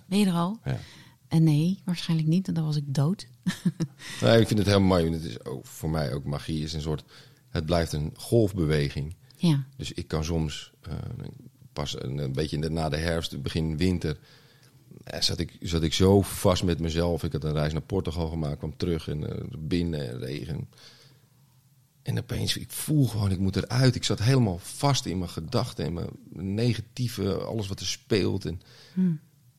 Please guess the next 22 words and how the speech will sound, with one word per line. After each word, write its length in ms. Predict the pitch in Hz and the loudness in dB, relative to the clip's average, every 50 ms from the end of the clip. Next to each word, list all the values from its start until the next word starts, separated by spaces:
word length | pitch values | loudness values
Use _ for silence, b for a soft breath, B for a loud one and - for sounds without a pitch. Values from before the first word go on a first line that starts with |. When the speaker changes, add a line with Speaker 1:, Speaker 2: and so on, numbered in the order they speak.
| _ _ _ _ _ | _ _ _ _ _
Speaker 2:
en 140 | - 101 101 | -4 -2 -2
ik 80 | 92 - | -2 0
ga 140 | - 95 87 | 0 0 0
eruit 460 | 85 87 - - 101 98 101 95 - | 2 0 0 0 2 2 2 4 2
en 80 | 95 85 | 2 0
die 120 | 82 85 87 | -2 -2 -4
zon 360 | - - - 110 107 98 92 | -4 0 2 2 2 2 2
komt 240 | - 101 101 92 87 | 0 -2 -2 -2 0
door 300 | 92 92 95 92 92 90 | 0 2 2 2 2 2
en 120 | 90 87 | 0 0
een 180 | 87 87 82 82 | 0 -2 -2 0
regenboog 720 | 95 98 98 98 92 90 - 95 90 92 90 85 78 87 | 0 2 2 2 0 -2 -4 -8 -6 -6 -4 -4 -4 -6
en 120 | 82 80 80 95 | -6 -6 -4 -4
wol-, 220 | 95 90 92 - | -4 -4 -4 -4
en 100 | 98 87 | -4 -4
ik, 240 | 85 82 - - - b b b b b b b b b b b b b b _ _ - _ - - - - - | -6 -6 -8 -12 -20 b b b b b b b b b b b b b b _ _ -20 _ 4 8 10 10 10
oh, 420 | 123 107 98 87 82 - - - - | 8 6 2 0 -2 -6 -8 -10 -10
ik 120 | - - | -10 -8
denk, 260 | 82 78 80 80 - | -8 -8 -8 -8 -8
dit 160 | - 98 - | -8 -6 -4
is 180 | 117 117 120 - | -2 -2 0 0
het. 240 | 101 - - - | -2 -2 -4 -8